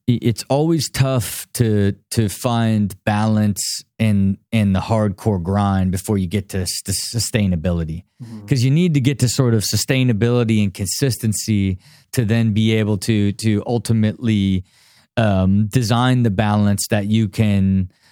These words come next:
Speaker 1: uh, be consistent and turn into a habit and make it im-, important, you know? But I, I do think you have to pay especially close attention to how you're feeling.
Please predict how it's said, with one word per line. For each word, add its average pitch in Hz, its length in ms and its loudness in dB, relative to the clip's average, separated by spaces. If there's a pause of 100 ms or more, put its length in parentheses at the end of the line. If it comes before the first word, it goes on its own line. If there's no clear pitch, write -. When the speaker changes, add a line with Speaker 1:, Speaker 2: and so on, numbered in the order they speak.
(180)
Speaker 1:
uh, 92 300 2
be 113 240 -2
consistent 113 760 0
and 107 180 -4
turn 117 300 0
into 110 360 0
a 92 40 -2
habit 107 460 -2
and 98 160 0
make 110 240 0
it 101 260 -2
im-, 104 240 0
important, 95 720 -2
you 110 80 2
know? 107 220 2
But 123 100 0
I, 139 120 0 (200)
I 135 120 2
do 139 300 0
think 147 320 -2
you 123 120 2
have 117 260 0
to 113 80 -2
pay 107 480 2 (460)
especially 147 800 0
close 131 440 -2
attention 117 520 0
to 98 120 -2
how 107 200 0
you're 98 160 0
feeling. 87 480 -4